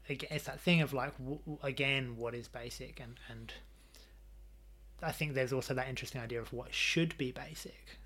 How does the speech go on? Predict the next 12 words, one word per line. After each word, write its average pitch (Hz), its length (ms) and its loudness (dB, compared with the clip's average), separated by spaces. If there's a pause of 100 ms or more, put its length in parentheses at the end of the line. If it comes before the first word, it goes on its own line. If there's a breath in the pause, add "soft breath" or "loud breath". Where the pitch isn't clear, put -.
(160)
um, 120 800 0
because 123 300 -4
I 127 60 2
think 123 460 -8 (1080 soft breath)
some 156 320 6
people 147 280 8
are 127 60 2
trying 123 360 2
to 123 120 -2
pull 139 500 4
people 131 500 -2
up - 220 4